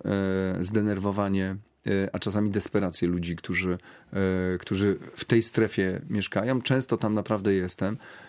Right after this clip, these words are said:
i będę, mogę tylko zapewnić, że ja będę, e, wciąż naciskał, żeby wprowadzać takie rozwiązania, które umożliwią, e, funkcjonowanie ruchu turystycznego i korzystanie również mieszkańców, e, Warszawa, e, z atrakcji.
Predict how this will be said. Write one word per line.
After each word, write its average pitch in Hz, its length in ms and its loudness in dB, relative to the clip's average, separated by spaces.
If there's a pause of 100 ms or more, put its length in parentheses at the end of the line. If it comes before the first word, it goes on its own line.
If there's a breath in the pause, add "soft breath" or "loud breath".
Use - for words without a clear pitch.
(180)
i 107 240 4
będę, 117 440 2
mogę 113 240 4
tylko 113 420 0
zapewnić, 110 480 0
że 113 80 2
ja 104 80 2
będę, 110 300 2 (360 loud breath)
e, 101 300 0
wciąż 117 300 0
naciskał, 107 520 -2
żeby 101 300 0 (260 soft breath)
wprowadzać 104 540 -2
takie 127 260 0
rozwiązania, 104 540 0
które 98 300 -2 (180)
umożliwią, 120 680 2 (300)
e, 98 280 2
funkcjonowanie 98 720 0
ruchu 98 220 -2
turystycznego 92 760 -2
i 95 100 -4
korzystanie 101 580 -2
również 135 340 -2
mieszkańców, - 500 -2 (100)
e, 98 320 0
Warszawa, 92 480 -2 (460 loud breath)
e, 101 220 0
z 98 460 2
atrakcji. 101 580 -2